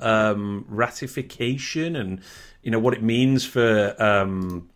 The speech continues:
uh, it, what, what buying United would mean in terms of, like, United World and all our sort of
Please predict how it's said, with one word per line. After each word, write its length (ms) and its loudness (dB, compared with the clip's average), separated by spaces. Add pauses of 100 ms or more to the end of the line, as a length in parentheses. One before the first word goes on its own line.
(460)
uh, 200 -2
it, 200 -4
what, 200 -2
what 240 -2 (460)
buying 300 2
United 380 0
would 140 -6
mean 200 -2
in 80 -4
terms 300 -6
of, 120 -6
like, 380 -6
United 580 -6
World 380 0
and 100 -4
all 140 -2
our 120 -4
sort 200 -10
of 100 -12